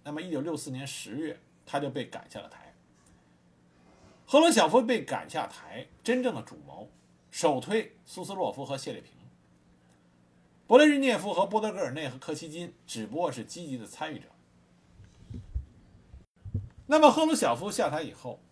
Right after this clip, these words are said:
谁应该做第一把交椅呢？那么苏斯洛夫实力最强，但是苏斯洛夫这个人呢，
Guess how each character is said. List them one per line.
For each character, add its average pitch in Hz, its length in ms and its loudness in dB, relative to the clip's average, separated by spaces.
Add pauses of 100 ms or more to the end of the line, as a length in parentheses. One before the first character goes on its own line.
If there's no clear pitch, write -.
(120)
谁 190 560 -2 (220)
应 170 160 -8
该 170 240 -2 (160)
做 175 180 -4
第 160 200 -10
一 170 40 -10
把 110 160 -6
交 120 220 -6
椅 98 40 -14
呢？ - 200 -20 (2000)
那 277 120 6
么 294 100 12
苏 302 200 4
斯 294 120 2
洛 294 240 4
夫 - 320 -10 (480)
实 - 160 -6
力 214 160 -2
最 139 140 -6
强， - 400 -14 (720)
但 285 220 4
是 233 120 0
苏 269 200 -4
斯 262 80 0
洛 240 120 4
夫 202 140 -4
这 226 140 -4
个 170 80 -4
人 120 200 -6
呢， 151 180 -10